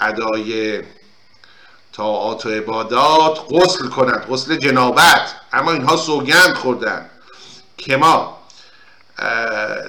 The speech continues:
تا خون عثمان رو طلب نکنیم و انتقام او رو نگیریم، این رو انجام نمیدیم. یعنی حاضریم تا این حد تعجیل کنیم در این کار،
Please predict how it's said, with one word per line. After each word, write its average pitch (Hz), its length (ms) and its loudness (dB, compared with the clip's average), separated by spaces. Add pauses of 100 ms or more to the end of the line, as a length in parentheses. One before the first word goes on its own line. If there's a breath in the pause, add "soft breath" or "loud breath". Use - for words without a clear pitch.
تا - 160 0
خون 156 360 2
عثمان 147 420 -2
رو 143 80 0
طلب 131 360 2
نکنیم 131 560 0
و - 20 -2
انتقام 127 520 -2
او 131 100 -4
رو 131 140 -2
نگیریم، 135 460 0
این 175 160 -2
رو 180 60 6
انجام 165 480 4
نمیدیم. 139 380 0
یعنی 139 240 2
حاضریم 147 560 2
تا 139 240 0
این 208 320 2
حد 233 600 4 (800 soft breath)
تعجیل 262 720 4
کنیم 226 340 4
در 151 160 4
این 120 140 -2
کار، - 280 -10